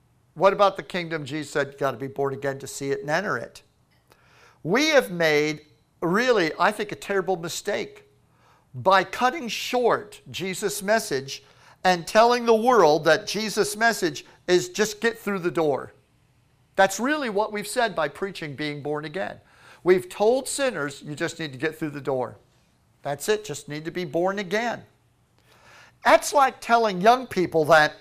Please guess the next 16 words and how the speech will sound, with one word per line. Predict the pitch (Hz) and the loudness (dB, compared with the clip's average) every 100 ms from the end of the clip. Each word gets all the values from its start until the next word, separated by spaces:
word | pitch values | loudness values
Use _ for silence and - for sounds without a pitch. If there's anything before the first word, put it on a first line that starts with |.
| _ _ _ _ _ - | _ _ _ _ _ 2
the | 147 208 | 8 10
wedding | 247 247 208 | 10 6 2
is | 185 - | -2 0
the | 190 196 | 0 0
answer | 220 220 160 | -4 -4 -6
to | - 160 147 - | -4 -4 -4 -4
a | 151 | -6
successful | - 139 - 160 - - 139 | -6 -10 -6 -6 -6 -8 -6
marriage. | 147 127 - 120 - _ _ _ _ _ _ _ _ _ _ _ _ - | -6 -8 -12 -16 -18 _ _ _ _ _ _ _ _ _ _ _ _ -2
Now, | 156 | 0
I've | 277 277 | 0 -2
performed | 185 - 196 165 131 123 _ _ _ - | -8 -4 -2 -2 -4 -10 _ _ _ -6
a | 135 | -6
lot | 120 131 120 | -2 -6 -6
of | 117 | -10
weddings. | 135 113 - - - | -10 -12 -20 -20 -20